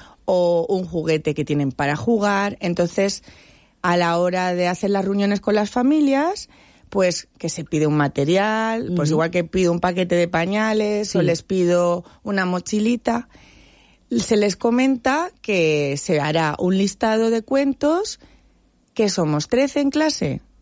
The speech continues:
Speaker 1: pues, trece cuentos. Normalmente, o nos dictamos por un autor que nos guste muchísimo, o cuentos que sabemos que van a funcionar o ya nos funcionan muy bien con
Speaker 2: Ujú.
Speaker 1: esos críos.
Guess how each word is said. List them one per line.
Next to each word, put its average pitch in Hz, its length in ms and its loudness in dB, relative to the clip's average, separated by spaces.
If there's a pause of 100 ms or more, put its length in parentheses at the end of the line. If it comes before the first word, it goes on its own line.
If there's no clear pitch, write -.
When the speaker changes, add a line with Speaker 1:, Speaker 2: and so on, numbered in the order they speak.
(240)
Speaker 1:
pues, 175 220 -2
trece 170 520 0
cuentos. 156 600 -2 (500)
Normalmente, 269 920 2 (680)
o 214 160 0
nos 190 180 -2
dictamos 190 460 -2
por 202 140 0
un 185 120 4
autor 165 400 0
que 165 140 -2
nos 151 240 0
guste 156 340 -2
muchísimo, 196 1080 2 (600)
o 185 680 2 (100)
cuentos 190 520 -2
que 180 120 -4
sabemos 165 500 0
que 170 180 0 (220)
van 165 260 2
a 165 100 0
funcionar 170 600 0
o 170 240 2
ya 180 220 0
nos 180 200 -2
funcionan 160 600 0
muy 147 240 4
bien 151 240 0
con 147 340 2
Speaker 2:
Ujú. 151 60 0
Speaker 1:
esos 151 240 -4
críos. 208 800 0